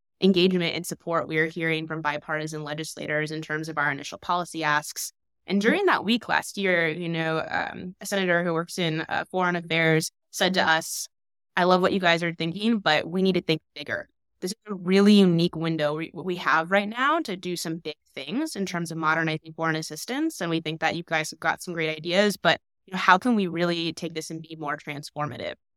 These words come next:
And so this led us to putting together our, an event we did in Mexico City last summer called the S D Gs Moonshot Accelerator, where we went out to our community of innovators and our coalition and said, "Okay, if you were given five hundred million dollars, uh,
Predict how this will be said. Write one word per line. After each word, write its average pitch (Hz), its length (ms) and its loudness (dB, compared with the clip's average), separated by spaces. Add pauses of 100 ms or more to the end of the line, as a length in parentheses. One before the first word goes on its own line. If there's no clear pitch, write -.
(260)
And 196 160 4
so 185 260 8 (540)
this 247 240 6
led 175 180 6
us 175 180 4
to 185 80 0
putting 175 260 4
together 165 680 2
our, 160 340 2
an 156 240 -4
event 165 280 -4
we 180 140 -4
did 160 180 -4
in 160 80 -6
Mexico 156 380 -8
City 165 260 -10
last 160 240 -4
summer 165 340 0
called 160 320 -6
the 156 140 -4 (460)
S 202 180 2
D 220 160 -6
Gs 190 280 -2
Moonshot 170 480 -4
Accelerator, - 680 -8 (220)
where 190 140 6
we 185 100 10
went 202 180 8
out 202 140 6
to 214 80 -2
our 190 100 4
community 185 480 0
of 170 80 -2
innovators 160 600 -2
and 160 80 -6
our 160 80 -4
coalition 160 640 -4
and 156 160 -4
said, 156 320 -4 (220)
"Okay, 165 260 0 (180)
if 190 120 -6
you 208 140 8
were 233 100 10
given 190 260 6
five 185 260 4
hundred 196 220 2
million 170 380 -2
dollars, 151 500 -4
uh, 78 460 -6